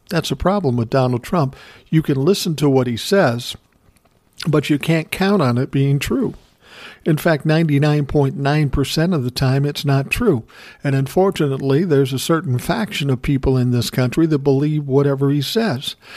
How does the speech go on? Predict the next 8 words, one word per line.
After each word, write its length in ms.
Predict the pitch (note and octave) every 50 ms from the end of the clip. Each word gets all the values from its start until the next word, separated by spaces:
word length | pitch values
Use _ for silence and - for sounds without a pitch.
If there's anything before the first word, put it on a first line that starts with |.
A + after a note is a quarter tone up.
| - - - -
They 140 | D3+ D3
constantly 880 | C#3+ - - - E3+ F#3+ G#3+ G#3+ - - - E3 C#3+ C#3 C3 C3+ B2 B2
get, 440 | A#2+ - - B2 A#2+ A2+ _ _ -
uh, 240 | B2 A2+ A#2 A2 - - - - - -
robbed 680 | C3 B2 C3 D3+ F3 E3 D3+ B2+ A#2+ B2 C3+ C3 - - - -
by 220 | C3 A#2+ A#2+ A#2
Donald 400 | G#2+ B2 B2 A2+ A2 A2+ G#2+ G#2
Trump, 360 | - - A#2+ A2 - - -